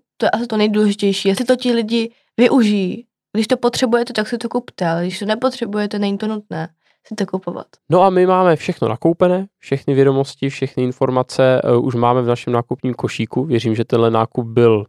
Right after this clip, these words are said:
Speaker 2: udržitelný, smysluplný a že i René s ním bude spokojený. To byl celý náš díl, už se do něj více bohužel nevleze. Já i tak věřím, že byl pro vás velmi přínosný, já si ho ostatně velmi užil.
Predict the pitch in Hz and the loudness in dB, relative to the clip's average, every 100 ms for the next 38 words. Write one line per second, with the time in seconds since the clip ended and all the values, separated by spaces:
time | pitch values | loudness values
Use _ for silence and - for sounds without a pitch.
0 | _ _ - 135 147 117 120 113 117 131 | _ _ -2 0 0 0 2 2 2 0
1 | 143 - 117 110 - 110 120 110 113 135 | -4 -6 -6 -6 -6 0 2 2 -2 -4
2 | _ _ _ _ - 110 101 104 110 113 | _ _ _ _ 2 4 4 2 2 0
3 | 135 120 110 107 113 110 107 127 143 - | 2 0 2 2 4 4 2 2 -2 -4
4 | 117 117 120 - 127 135 120 123 160 _ | 0 2 0 -2 0 2 2 0 -6 _
5 | _ _ - 170 196 196 185 _ - 185 | _ _ 0 4 6 6 2 _ -4 0
6 | 175 156 117 110 127 175 185 180 - 147 | 2 2 2 0 -2 2 2 0 -2 -6
7 | - - 160 160 160 156 151 - 156 156 | -4 -2 0 2 2 0 -2 -4 0 2
8 | 160 147 107 107 135 165 156 165 151 _ | 2 0 0 0 0 2 4 4 2 _
9 | - 123 135 139 139 139 139 143 139 139 | 0 2 4 2 2 0 2 0 0 0
10 | 131 139 143 131 113 113 143 127 - 127 | 0 0 2 2 2 0 0 -2 -2 0
11 | 131 - 135 113 107 - 123 120 - 123 | 0 0 0 0 -2 -2 -2 -2 -4 -2
12 | 127 110 113 120 - 135 127 135 | 0 0 0 0 -2 0 2 2